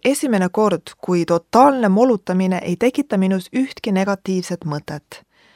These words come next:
Teadsin, et Addis Abebasse sõitmise algust teab ainult Jumal. Istun oma kohvri otsas ja joon pudelist vett. Edasised kaks tundi veedan sama vett juues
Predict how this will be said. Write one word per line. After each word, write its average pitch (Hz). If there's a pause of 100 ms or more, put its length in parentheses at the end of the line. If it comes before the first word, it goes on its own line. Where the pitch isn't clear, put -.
(520)
Teadsin, 175 (280)
et 175
Addis 175
Abebasse 185
sõitmise 185
algust 220 (140)
teab 240
ainult 165
Jumal. 143 (1300)
Istun 294
oma 196
kohvri 247
otsas 196
ja 185
joon 254
pudelist 190
vett. - (1200)
Edasised 175
kaks -
tundi 185
veedan 175
sama 208
vett 247
juues 180